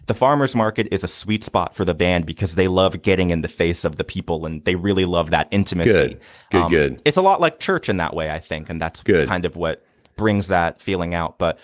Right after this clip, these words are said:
Speaker 1: we're also going to be playing at, uh, Ringling Underground this year in the fall.
Speaker 2: Oh,
Speaker 1: We'll be
Speaker 2: neat.
Speaker 1: doing some shows, um, in Tampa. We'll be doing some shows in Saint Pete. And so if you go to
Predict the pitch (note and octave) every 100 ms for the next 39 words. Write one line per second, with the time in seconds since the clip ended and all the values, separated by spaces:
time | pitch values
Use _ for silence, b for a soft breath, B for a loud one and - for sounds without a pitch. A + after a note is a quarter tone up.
0 | b b C3 C#3 C#3+ B2+ B2 A#2+ A2 A2
1 | - A2 G#2 G#2 G#2 G#2 F2+ F2 F2 E2
2 | E2+ D#2 F#2 F#2+ E2+ - G2+ A2+ A2+ A2
3 | A2 A2 G#2+ A2 A2 A2+ A#2 G2+ E2 -
4 | - E2+ G#2+ C#3 b b - A#2+ A#2 C3
5 | G2 G2 F#2+ F#2 - - G2 F#2+ - F#2
6 | F2+ F#2 F2+ - _ _ _ _ - F#2
7 | F2+ G2 F2+ - F#2 C3 B2+ F2 F2+ F2+
8 | F#2+ - F2+ F2+ D#2+ F#2 - A2 C3+ -
9 | A2 G2+ G#2 C3 C3 C3+ - B2+ B2 A#2+